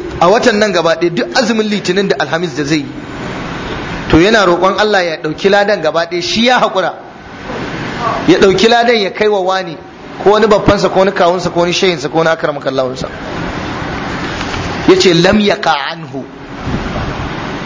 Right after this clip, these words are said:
illa fi mastasnahu shar'u kas sadaqati was sawmi wal hajji."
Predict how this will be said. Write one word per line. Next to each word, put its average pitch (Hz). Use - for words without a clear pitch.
illa 202
fi 202
mastasnahu 180
shar'u 175
kas -
sadaqati 190
was 170
sawmi 180
wal 147
hajji." 139